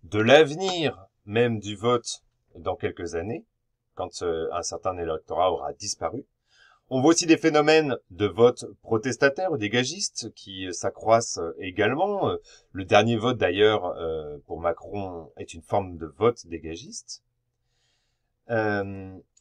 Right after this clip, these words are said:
ensuite, il faut se rappeler qu'il y a maintenant près d'une vingtaine d'années, euh, il n'y a pas eu, depuis tout ce laps de temps, de référendum, alors que c'est dans l'A D N de la Cinquième République.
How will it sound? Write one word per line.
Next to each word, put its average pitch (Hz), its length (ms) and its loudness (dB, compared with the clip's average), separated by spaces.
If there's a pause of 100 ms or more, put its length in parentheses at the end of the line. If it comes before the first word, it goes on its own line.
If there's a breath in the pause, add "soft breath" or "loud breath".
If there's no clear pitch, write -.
(140)
ensuite, 135 540 -2 (600)
il 104 80 -14
faut 127 80 -2
se 120 120 -2
rappeler 143 340 2
qu'il 127 360 4
y 107 220 0
a 131 380 6
maintenant 151 840 0
près 170 200 -2
d'une 120 180 -4
vingtaine 151 540 2
d'années, 165 440 2 (580 soft breath)
euh, 95 500 -2 (480)
il 139 60 -4
n'y 117 120 2
a 110 60 4
pas 147 180 6
eu, 196 340 -2 (220)
depuis 120 800 -10
tout 214 160 -16
ce - 140 -2
laps 131 260 -2
de 107 80 -2
temps, 208 480 -2 (300)
de 156 100 2
référendum, 143 680 0
alors 120 180 2
que - 60 -6
c'est 110 120 -2
dans 117 140 0
l'A 190 160 4
D 165 100 -2
N 190 360 -2 (600)
de 185 400 0
la 135 160 2
Cinquième 139 340 -2
République. 113 560 -6